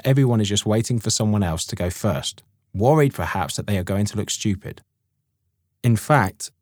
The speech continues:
everyone has great admiration for the brave person who made the first move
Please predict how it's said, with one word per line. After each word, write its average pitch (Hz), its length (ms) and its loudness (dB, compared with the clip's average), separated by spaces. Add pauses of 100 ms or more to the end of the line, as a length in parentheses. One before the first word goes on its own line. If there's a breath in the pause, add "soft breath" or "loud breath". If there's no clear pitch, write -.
(380)
everyone 156 300 4
has 101 300 0
great 120 320 2
admiration 104 640 0
for 92 120 -8
the 98 80 -4
brave 120 360 0
person 92 420 -4
who 101 180 -4
made 107 300 2
the 104 60 -6
first 101 320 -2
move 85 320 -4